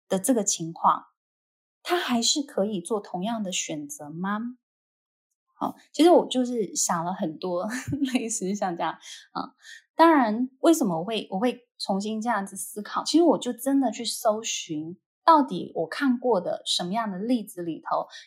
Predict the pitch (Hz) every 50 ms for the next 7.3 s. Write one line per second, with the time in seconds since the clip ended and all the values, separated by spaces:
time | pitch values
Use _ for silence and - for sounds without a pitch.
0 | _ - 233 247 - 285 254 233 220 - - - - - 208 190 190 - - 220
1 | 220 - - 202 208 202 180 180 - 277 262 220 190 - - - 165 165 170 170
2 | 175 175 180 165 147 156 180 208 226 208 180 170 - - - - - - - 320
3 | 311 254 208 - - 156 160 170 - - - _ _ 208 196 220 208 190 185 160
4 | 156 165 - - - - 220 190 - - _ - - 220 214 220 214 196 196 -
5 | 214 202 220 - - - 202 202 202 170 - - - - - - - - - -
6 | 311 277 226 185 - 208 202 - - 160 156 160 160 151 - _ _ _ - 175
7 | 151 147 - 160 -